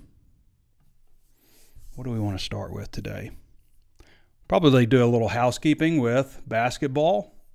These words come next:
Well, let's start with Landon Jackson, first of all, S E C Defensive Player of the Week. No co-S E C Defensive Player of the Week, just got Defensive Player of the Week, so that's certainly good. He certainly deserves it. Three and a half sacks for twenty-four yards and losses, eleven tackles, which is pretty substantial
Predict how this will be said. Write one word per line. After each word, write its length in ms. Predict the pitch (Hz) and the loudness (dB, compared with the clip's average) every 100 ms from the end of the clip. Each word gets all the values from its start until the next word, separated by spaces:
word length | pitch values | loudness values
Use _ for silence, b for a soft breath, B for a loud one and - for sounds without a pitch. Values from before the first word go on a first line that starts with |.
| - _ - - | -20 _ -20 -4
Well, 120 | - 208 | 6 6
let's 100 | 208 | 8
start 160 | 220 | 4
with 120 | 170 | 6
Landon 280 | 170 170 151 | 8 10 8
Jackson, 360 | 131 113 107 98 | 8 4 2 0
first 240 | 113 104 | 0 0
of 60 | 110 | 2
all, 180 | 110 117 | 4 4
S 160 | 123 | 4
E 40 | 127 | 2
C 180 | - | 2
Defensive 400 | 117 107 120 104 | 2 4 2 0
Player 220 | - 120 113 | 4 6 8
of 60 | |
the 40 | 104 | 6
Week. 220 | 123 139 | 6 6
No 160 | 151 | 4
co-S 500 | 190 - 202 202 190 | 4 6 8 6 4
E 60 | 190 | -2
C 160 | - 185 | -4 -6
Defensive 340 | 175 175 - | -4 -6 -4
Player 160 | 175 175 | -2 -2
of 60 | |
the 80 | 165 | -2
Week, 120 | 175 | -4
just 140 | 160 - | -6 -4
got 160 | 151 | -4
Defensive 380 | - - 143 - | -4 -4 -4 -4
Player 180 | 147 135 | -2 -2
of 60 | |
the 80 | 127 | 0
Week, 180 | 131 135 | 0 0
so 140 | - | 0
that's 240 | 127 131 - B B B B B | 0 -2 -4 B B B B B
certainly 340 | - 151 131 | 6 8 8
good. 240 | 123 135 131 | 10 12 12
He 60 | |
certainly 360 | 131 143 131 127 | 10 4 4 4
deserves 440 | 113 120 135 123 | 6 8 10 10
it. 160 | 123 - | 6 6
Three 160 | 151 | 6
and 80 | 143 | 8
a 60 | 120 | 8
half 180 | 127 113 | 4 4
sacks 380 | 156 135 131 | 6 6 6
for 120 | - 110 | 2 -6
twenty-four 520 | - 151 127 131 120 | 0 2 2 0 2
yards 260 | 123 123 | 4 4
and 100 | 117 | 2
losses, 400 | 120 123 120 123 B B B | 4 4 4 0 B B B
eleven 440 | 113 110 135 147 135 | 0 6 8 10 8
tackles, 440 | 135 123 135 107 | 8 6 4 0
which 160 | 110 101 | -2 -4
is 60 | |
pretty 200 | - 135 | 2 2
substantial 680 | 117 110 - 123 120 123 110 | 2 -2 0 0 2 2 0